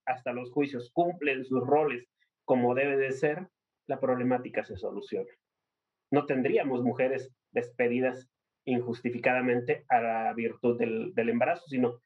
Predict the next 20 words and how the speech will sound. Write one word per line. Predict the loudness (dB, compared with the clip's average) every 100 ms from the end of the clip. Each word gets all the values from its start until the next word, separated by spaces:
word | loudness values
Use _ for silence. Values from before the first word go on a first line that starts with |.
| _
despidos | -6 0 2 2 0
justificados, | 0 0 0 -4 -4 -4 0 0 -2 -8 -14 -10
tal | -4 -2 -2
vez, | -8 _ _ _ _ _ _ _ _
que | 0 0 -2 -6 0
únicamente | 2 2 0 0 0 -4 -10 _ _ _
si | -2 0
la | 2 2 2
concepción | 0 0 -6 -4 -2 0 0
cambia | 0 2 0
y | 0
si | -2 -4
estas | -4 -2
sentencias | 0 -2 0 0 0 0 0 0
de | -4
la | -4
Suprema | 0 2 2 2
Corte | 0 0 -4 -4
enseñan | 0 0 0 0 2 2 0 -4
como, | -4 -2 -2